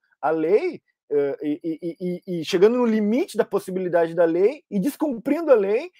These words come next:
e a lei não incide, né, eh, sobre esses acontecimentos. Então, é, é, e, e esse, esse cenário do fascismo no futebol, ele é assombroso pra nós,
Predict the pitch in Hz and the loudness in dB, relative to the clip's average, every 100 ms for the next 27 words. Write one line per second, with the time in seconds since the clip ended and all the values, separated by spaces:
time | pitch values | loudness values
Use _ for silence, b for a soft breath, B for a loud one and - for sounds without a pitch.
0 | b 240 262 269 330 302 381 440 - 294 | b 4 4 4 0 0 0 -4 -2 2
1 | 349 320 - _ _ _ 143 196 - _ | 2 0 -10 _ _ _ -10 -10 -12 _
2 | _ - 156 160 - 208 202 202 208 214 | _ -4 -2 -2 2 2 4 2 2 0
3 | 214 214 220 247 247 214 208 _ b b | 0 -2 -4 -4 -8 -8 -10 _ b b
4 | b b _ 165 156 156 185 214 220 170 | b b _ -12 -10 -2 0 0 -2 0
5 | 156 156 156 147 143 190 269 233 247 302 | 0 2 -2 -4 -4 -2 -2 0 -2 -2
6 | 185 185 214 226 202 190 285 427 262 - | -4 -4 -4 -6 -4 -2 0 0 -2 -2
7 | 180 - 208 214 202 196 - 160 160 269 | -2 -2 -4 -4 -4 -8 -12 0 2 2
8 | 294 226 403 - 277 185 170 165 139 156 | 2 0 0 -4 -4 0 0 0 -2 -4
9 | 147 135 135 175 339 | -4 -2 -4 -6 -8